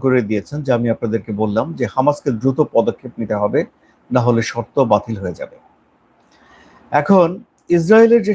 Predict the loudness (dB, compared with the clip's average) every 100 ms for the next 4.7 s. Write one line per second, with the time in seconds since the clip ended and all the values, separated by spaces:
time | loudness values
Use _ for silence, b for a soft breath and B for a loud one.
0 | -4 0 2 0 -2 -8 -10 -14 _ 2
1 | 2 4 0 2 -2 -4 -10 -10 -12 _
2 | _ _ _ _ -4 2 4 4 -2 _
3 | _ _ _ _ _ _ _ _ _ _
4 | 2 6 4 2 -4 -4